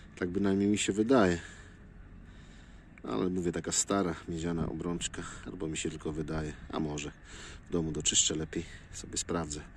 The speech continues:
jakby coś było, e, wygrawerowane, to wam wrzucę do poglądu. No, także widzicie. Dwie obrączki, jedna złota, druga miedziana.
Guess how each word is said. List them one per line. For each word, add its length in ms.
jakby 180
coś 180
było, 260
e, 680
wygrawerowane, 800
to 120
wam 140
wrzucę 340
do 140
poglądu. 520
No, 300
także 280
widzicie. 420
Dwie 160
obrączki, 440
jedna 240
złota, 380
druga 240
miedziana. 520